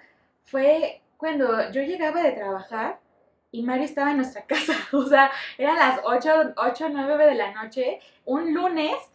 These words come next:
y Mario estaba cenando en nuestra casa con él, juga-, o sea, de verdad, él parecía más la esposa que yo, o sea, <laughs> estaban así como todas las noches juntos, platicando, en algunas ocasiones los en-, los encontré en plena fiesta,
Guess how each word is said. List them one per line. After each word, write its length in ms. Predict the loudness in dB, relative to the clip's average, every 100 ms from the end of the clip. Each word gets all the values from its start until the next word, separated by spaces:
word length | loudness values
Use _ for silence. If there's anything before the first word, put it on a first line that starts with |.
| _ -14
y 120 | -4 0
Mario 260 | 2 2
estaba 260 | 0 2 2
cenando 340 | 2 -4 -4
en 60 | -4
nuestra 260 | -4 -4 -6
casa 280 | -6 -6
con 220 | -4 -2 0
él, 340 | 2 2 2
juga-, 280 | -2 -4 -2
o 40 | -2
sea, 240 | 2 2 0 -10 -2
de 120 | 4
verdad, 320 | 6 4 2
él 140 | 0 -2
parecía 360 | -2 -2 0
más 220 | 0 -2 0
la 80 |
esposa 420 | -2 -2 -6 -6 -6
que 200 | -6 -4
yo, 140 | -2
o 160 | -2 -2
sea, 180 | 0
<laughs> 120 | 4 6
estaban 420 | 4 2 -4 -4 -6 -6 -18 -18 -16 -2
así 380 | 0 2 0 0
como 420 | -2 0 0 -2 -10 _
todas 240 | -2 2 4
las 140 | 2
noches 300 | 0 -6 -10
juntos, 540 | -8 -6 -2 -2 -4 -8
platicando, 1040 | -6 -6 -8 -8 -4 -2 -4 -4 -4 -6 -6 -14 _
en 180 | -6 -2
algunas 300 | 0 0 0
ocasiones 520 | -4 -8 -6 -6 -4 -2
los 200 | -4 -6
en-, 160 | -10
los 160 | -10 -10
encontré 420 | -10 -10 -10 -8
en 140 | -8 -8
plena 360 | -8 -6 -6
fiesta, 920 | -10 -6 0 2 0 -2 -2 0 0